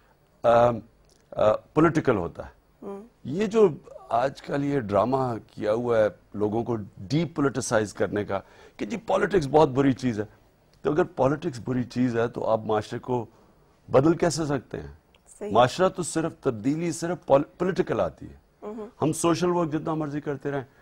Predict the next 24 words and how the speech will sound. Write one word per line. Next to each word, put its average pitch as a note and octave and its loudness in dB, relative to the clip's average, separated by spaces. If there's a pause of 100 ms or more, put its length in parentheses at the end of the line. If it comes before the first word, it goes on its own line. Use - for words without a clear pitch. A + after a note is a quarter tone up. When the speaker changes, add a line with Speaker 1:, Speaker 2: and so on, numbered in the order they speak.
(180)
Speaker 1:
کبھی D#3 2
کوئی C3+ 0
تبدیلی F#2 -4
نہیں D2+ -10
آئے - -16
گی۔ - -18
Speaker 2:
لیکن C#4+ -6
یہ D4+ -2
سوچ B3+ -2
کریئر A#3 0
کے A#3 -4
اس B3 0
سٹیج - -4
پر A3+ -2
جب G3+ -6
آپ G3 0
نے G#3 -10
کرکٹ G3 -10
کو G#3 -4
خیر G3 -4
آباد F#3+ -2 (100)
کہا G3+ -6
اور F#3+ -2
آپ F3+ -4